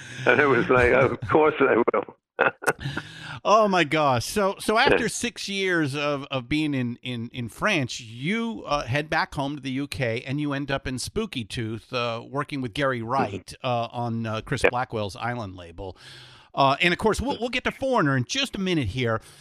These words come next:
Speaker 2: but I, I, I find it interesting because this is now a col-, your first collaboration with an American singer, which is duplicated later. So, it, was that coincidence, or,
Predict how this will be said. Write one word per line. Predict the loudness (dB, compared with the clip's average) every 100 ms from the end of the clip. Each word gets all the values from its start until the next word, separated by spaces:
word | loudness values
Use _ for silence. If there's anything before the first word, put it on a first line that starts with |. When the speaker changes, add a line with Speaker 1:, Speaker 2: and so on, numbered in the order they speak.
| _ -2
Speaker 2:
but | -2 0
I, | -4 -2
I, | -2 -2
I |
find | -2 -2
it | -4 -4
interesting | -4 -2 -4 -4 -6 -4
because | -8 -6 0 0 0 -6
this | -8 -6 -6
is | -10
now | -8 -2 -2
a |
col-, | -2 -8 -4
your | -4
first | -2 -4 -4
collaboration | -2 -2 0 0 -2 -2 -4 -2
with | -4 -2
an | -4
American | -2 0 0 0 -4 -6
singer, | -6 -6 -2 0 -2 -4 -20 _ -10
which | -2 -2 -2 -4
is | -4 -2
duplicated | -2 0 -2 -4 -4 -4 -4 -6
later. | -6 -4 -4 -2 -4 -2
So, | -2 0
it, | -2 -4
was | -6 -4
that | -6 -6 _ _ _ -4
coincidence, | -2 2 0 0 -4 -4 -2 -2
or, | 0 -2